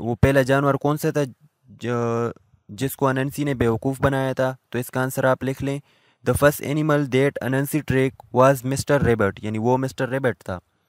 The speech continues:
क्वेश्चन नंबर ई, "Which animal were not fooled by Anansi?" तो इसका आंसर आप लिख लें।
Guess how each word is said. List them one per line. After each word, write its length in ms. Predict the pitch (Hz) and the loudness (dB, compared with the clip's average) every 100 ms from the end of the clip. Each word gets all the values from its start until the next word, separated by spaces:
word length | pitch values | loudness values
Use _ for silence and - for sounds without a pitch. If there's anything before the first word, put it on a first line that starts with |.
| _ _ | _ _
क्वेश्चन 300 | 131 135 151 | -4 -2 -2
नंबर 320 | 147 139 131 | -2 2 2
ई, 340 | - 131 143 147 - | 0 -4 -4 -8 -6
"Which 320 | 120 160 - | -2 -2 -2
animal 400 | 139 156 160 160 | -4 -2 0 2
were 300 | 147 131 123 | 6 6 6
not 160 | 131 156 | 4 2
fooled 440 | - 135 131 123 - | 2 0 0 0 0
by 240 | 117 120 | 2 2
Anansi?" 540 | 113 120 113 - 98 95 _ _ _ _ _ _ _ _ _ _ _ _ _ _ _ _ _ - | 0 -2 -2 -6 -12 -14 _ _ _ _ _ _ _ _ _ _ _ _ _ _ _ _ _ 0
तो 220 | 120 123 | 2 2
इसका 260 | 131 - 143 | 0 -2 -2
आंसर 240 | 143 139 | 0 2
आप 160 | 139 131 | 2 2
लिख 200 | 135 139 | -4 -2
लें। 220 | 139 | -2